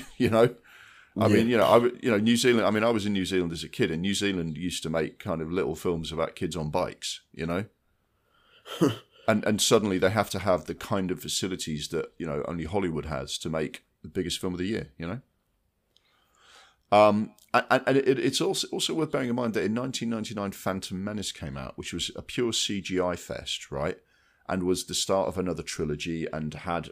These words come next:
Speaker 1: you know, a lot more kind of commercial backing behind it 'cause it's Star Wars, right? And George Lucas had the money to make Phantom Menace himself. He didn't go and get finance for anyone else. He had a hundred twenty million dollars of his own money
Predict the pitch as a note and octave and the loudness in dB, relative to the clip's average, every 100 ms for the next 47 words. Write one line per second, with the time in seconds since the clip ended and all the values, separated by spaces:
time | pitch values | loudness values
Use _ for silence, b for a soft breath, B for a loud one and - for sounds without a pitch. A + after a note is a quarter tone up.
0 | - G#2 D#2+ E2 A2+ - G2 - G2 E2 | -12 -8 -6 -2 -2 -2 -4 -4 -4 -4
1 | - F2 F2 E2 E2 F#2+ F2 D2 C#2 C#2 | -6 -4 -4 -2 -2 -2 -4 -8 -8 -8
2 | - G#2 E2+ - - G#2+ F#2 C#2 - - | -10 -8 -8 -6 -2 0 0 -2 -6 -6
3 | D#2+ F#2+ - b b F2 E2+ A2 F#2 G2+ | -6 -6 -10 b b -6 0 0 0 -2
4 | F#2+ E2+ - F2+ E2 - - D#2 F2+ G2+ | -2 -6 -2 -2 -2 -6 -12 -6 -2 -2
5 | F#2 C2+ - F2 F2 F2+ - E2+ D#2+ E2 | -2 -4 -6 -6 -6 -6 -6 -8 -6 -6
6 | E2 E2+ D#2+ - - E2+ F#2+ G2 - _ | -6 -6 -6 -8 -8 -6 -4 -4 -8 _
7 | _ _ _ _ _ _ _ _ _ F#2+ | _ _ _ _ _ _ _ _ _ -4
8 | G#2 G2 F2+ G2 F2 G2+ F#2+ - F2 D#2+ | -2 0 2 2 2 0 -2 -2 -2 -2
9 | D2+ - E2 D#2+ D#2+ E2 C#2 - E2 F2 | -4 -4 -6 -4 -4 -4 -4 -2 -2 -2
10 | F2+ E2 D#2 F2 D#2+ E2 D#2 D2+ F2 D#2 | -6 -6 -4 -4 -4 -6 -6 -4 -4 -4
11 | D2+ D2+ D2+ E2 D2+ E2+ C#2+ D2+ | -6 -8 -6 -4 -4 -4 -6 -10